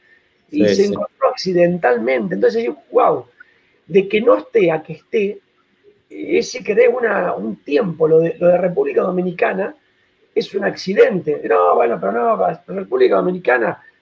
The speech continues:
Speaker 1: eh, como es una isla, nosotros estamos exentos del continente. Mentira, estamos absolutamente vulnerables. Eh,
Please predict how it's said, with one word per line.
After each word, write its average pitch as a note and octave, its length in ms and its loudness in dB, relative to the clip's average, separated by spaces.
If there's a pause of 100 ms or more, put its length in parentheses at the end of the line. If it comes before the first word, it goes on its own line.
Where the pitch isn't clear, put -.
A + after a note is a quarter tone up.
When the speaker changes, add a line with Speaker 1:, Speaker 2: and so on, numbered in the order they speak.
Speaker 1:
eh, E3+ 160 -4
como F#3+ 320 -4
es A#3 200 0
una G#3 260 -6
isla, F#3 580 0
nosotros G#3+ 340 0
estamos A3 280 0
exentos A#3 360 -2
del G3+ 100 -2
continente. F#3+ 560 -6 (400)
Mentira, F#3 560 2 (420)
estamos G3 420 -2
absolutamente G#3+ 640 -2
vulnerables. E3+ 720 0 (500)
Eh, F3+ 640 0